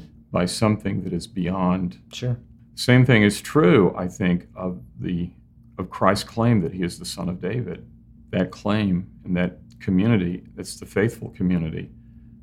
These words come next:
Speaker 1: Those are the believers who have acknowledged
Speaker 2: Mm-hmm.
Speaker 1: Christ as the Messiah. Remember, Christianity is a Jewish quarrel.
Speaker 2: Mm-hmm.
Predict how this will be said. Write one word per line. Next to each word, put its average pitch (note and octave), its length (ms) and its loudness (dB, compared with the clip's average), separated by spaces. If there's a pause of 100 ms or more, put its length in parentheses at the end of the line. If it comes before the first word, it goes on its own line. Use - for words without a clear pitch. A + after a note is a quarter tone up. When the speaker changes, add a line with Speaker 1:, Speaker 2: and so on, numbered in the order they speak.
Speaker 1:
Those F#2 280 -4
are F#2 40 -2
the - 80 -6
believers G2 580 0
who G2 80 -2
have F2+ 100 0
acknowledged F2+ 580 0
Speaker 2:
Mm-hmm. - 120 -14
Speaker 1:
Christ F#2+ 340 2
as F#2 140 -6
the - 60 -6
Messiah. F#2+ 540 -2
Remember, E2+ 480 -4
Christianity F#2 720 -4
is E2 160 -6
a F#2 40 -6
Jewish F#2 340 -6
quarrel. - 600 -6
Speaker 2:
Mm-hmm. A#2 200 -4